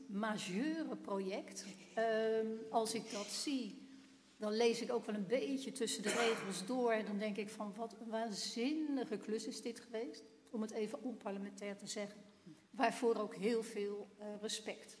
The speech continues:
Gewoon het doorzettingsvermogen, iedereen erbij betrekken, blijven betrekken. Natuurlijk, naast alle complimenten, eh, heb ik vanzelf ook wat vragen. Eh,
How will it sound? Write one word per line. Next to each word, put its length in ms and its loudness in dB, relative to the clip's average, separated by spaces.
Gewoon 300 -2
het 160 -2
doorzettingsvermogen, 1120 0
iedereen 460 0
erbij 300 -4
betrekken, 520 -8
blijven 360 -4
betrekken. 460 -10
Natuurlijk, 540 4
naast 420 4
alle 200 4
complimenten, 800 0
eh, 200 2
heb 240 4
ik 80 -2
vanzelf 680 4
ook 360 4
wat 280 -4
vragen. 680 -2
Eh, 300 4